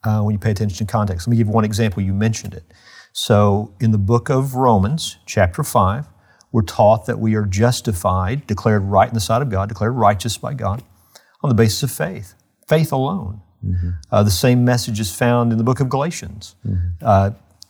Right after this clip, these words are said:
Speaker 1: Paul states explicitly that, that no one will be justified by the works of the law. So you're not justified by works, you're justified by faith.
Speaker 2: Mm-hmm.
Speaker 1: Then you come to the book of James and you read this, James two twenty-one.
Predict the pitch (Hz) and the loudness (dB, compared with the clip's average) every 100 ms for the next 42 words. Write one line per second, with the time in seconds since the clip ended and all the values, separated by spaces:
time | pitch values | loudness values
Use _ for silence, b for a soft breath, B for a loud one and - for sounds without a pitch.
0 | _ - - 143 131 - 147 - 120 - | _ -12 2 2 2 2 0 0 -8 -10
1 | - 156 156 - 95 90 107 110 123 117 | -2 -2 0 -4 -4 -2 -4 -4 0 0
2 | 113 120 135 151 135 117 107 90 87 135 | 2 4 6 6 4 4 2 2 2 2
3 | 147 127 - 92 98 101 104 104 104 117 | 0 -6 -4 -2 0 0 0 0 0 0
4 | - 123 131 - - - 113 117 113 110 | 0 -4 -2 -4 -6 -4 0 2 2 0
5 | 131 117 113 104 98 90 90 156 160 - | -2 0 2 2 2 0 2 0 0 -4
6 | - - b b b 165 113 98 - 117 | -10 -10 b b b -2 2 2 4 2
7 | 131 143 139 180 190 - _ - 92 90 | 2 -2 -2 -8 -8 -12 _ -6 -4 -2
8 | 85 b b - 160 247 - 131 113 110 | -6 b b 0 6 6 6 4 4 2
9 | 92 95 120 214 127 180 233 - - - | 0 0 2 4 4 2 0 -8 -12 0
10 | 104 107 104 104 104 117 139 87 113 107 | 4 6 4 4 2 4 2 2 2 4
11 | 104 104 - - 113 - 107 127 180 80 | 2 0 -2 0 0 2 2 4 2 0